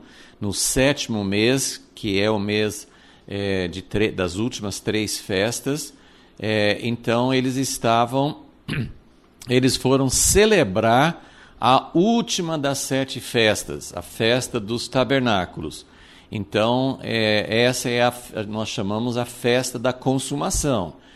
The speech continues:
É a última festa e é o final da, da, de tudo aquilo que as festas querem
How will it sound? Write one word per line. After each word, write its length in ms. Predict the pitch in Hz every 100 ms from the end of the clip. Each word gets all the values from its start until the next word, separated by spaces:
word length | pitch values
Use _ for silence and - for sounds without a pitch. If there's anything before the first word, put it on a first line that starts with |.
| - -
É 100 | 95
a 80 | 95
última 580 | 98 131 175 - 165 156
festa 760 | - 110 107 135 - 160 202 - - - - - -
e 340 | 110 107 110
é 80 | 110
o 80 | 131
final 640 | - 175 143 135 156 185
da, 280 | 143 113 104
da, 160 | 98 107
de 180 | 104
tudo 240 | 120 139 143
aquilo 440 | 139 - 127 139
que 420 | 143 - 127 139 -
as 200 | 127 -
festas 540 | 120 110 117 - 123
querem 560 | - 120 117 120 131